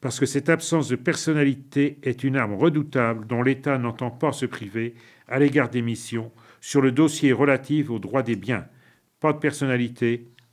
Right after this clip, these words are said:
pas de droit d'acquérir. L'Algérie départementalisée est un cas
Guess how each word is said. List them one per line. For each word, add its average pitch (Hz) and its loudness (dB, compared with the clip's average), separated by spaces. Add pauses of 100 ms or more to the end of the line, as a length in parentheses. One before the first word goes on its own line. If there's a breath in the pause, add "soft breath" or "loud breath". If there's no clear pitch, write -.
pas 156 4
de 135 8
droit 117 4
d'acquérir. 104 0 (680)
L'Algérie 143 2
départementalisée 135 -2 (460 soft breath)
est 123 -4
un 139 0
cas 151 -2